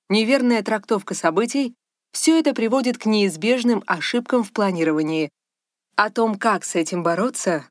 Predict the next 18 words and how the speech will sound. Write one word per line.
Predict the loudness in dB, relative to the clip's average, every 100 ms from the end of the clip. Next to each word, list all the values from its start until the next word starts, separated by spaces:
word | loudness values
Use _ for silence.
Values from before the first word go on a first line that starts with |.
| _
рассказано | 0 0 0 0 2 2 0 -2 _
в | 2
одном | 2 2 0 2
из | 0
главных | 0 0 0 -2 -2
бестселлеров | -4 -2 0 2 2 0 -6
нашего | -4 -2 -2 -2 0
времени. | 2 2 0 -2 -6 -8 _ _ _ _ _ _ _ _ _ _ _ _ _ _ -4
Два | 2 2
режима | 2 -2 -2 -4 -6
мышления. | -2 -2 -2 -4 -4 -8 -10 _ _ _ _ _ _ _ _ _
Обычно | -2 0 -2 -2 0 -2 -2 _
вы | -2 0
можете | 2 0 0 -4 -6
сказать, | -2 -2 0 -2 -2
о | -4
чем | 0 2 2
думаете. | 0 -2 -6 -8 -10